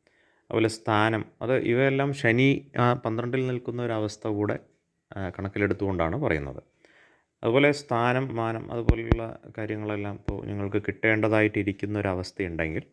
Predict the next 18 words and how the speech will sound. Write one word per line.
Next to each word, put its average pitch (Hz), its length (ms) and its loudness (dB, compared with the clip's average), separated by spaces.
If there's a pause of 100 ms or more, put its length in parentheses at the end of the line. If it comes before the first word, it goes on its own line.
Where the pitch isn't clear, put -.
(440)
അത് 117 220 6
ചിലപ്പോൾ 131 240 2
നഷ്ടപ്പെടാനുള്ള 120 800 0
ഒരവസ്ഥ 104 400 -2
കൂടെ 90 280 -2 (1120)
ഉണ്ട്. 85 260 -2 (1400)
ആ, 95 40 -2 (520)
അതുപോലെ 123 300 4
നിങ്ങൾക്കുണ്ടാകുന്ന 113 840 2
ശരീര-, 110 640 4
ഇത്ര 113 220 -4
കാലം 107 320 0
ഉണ്ടാകുന്ന 104 480 0
ഓജസ്, 101 560 0 (160)
തേജസ് 98 380 -4
കാര്യങ്ങളെല്ലാം 92 720 -4 (500)
ഒരു 104 300 0
പ്രഭ 98 220 2